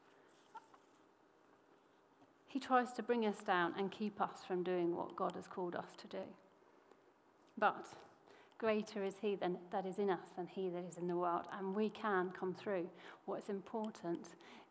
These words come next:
is the choices that we make, how we spend our time, how we choose to, you know, who we choose to connect with, courses to go on, church to come every week. There's lots going on, lots to get involved with.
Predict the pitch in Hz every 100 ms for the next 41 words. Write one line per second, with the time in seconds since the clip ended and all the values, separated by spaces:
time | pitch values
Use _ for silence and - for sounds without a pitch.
0 | - 196 185 - - - - - 165 -
1 | 240 226 196 180 - 180 180 180 214 -
2 | - - - - - 190 190 190 190 185
3 | - - 214 196 190 190 - 180 175 180
4 | 190 190 190 185 - 208 196 180 - 190
5 | 185 - - - - - - - - -
6 | - 214 185 175 - - - _ - 254
7 | 233 233 226 214 - 180 196 202 - -
8 | 214 196 196 - - - - - - 269
9 | 240 226 214 214 220 208 202 202 208 202
10 | - - - - - - - - - -
11 | - - - 214 233 - - - 220 208
12 | 208 208 202 208 208 208 185 185 226 233
13 | - - 214 202 202 202 226 - - 220
14 | - 214 185 226 220 214 185 175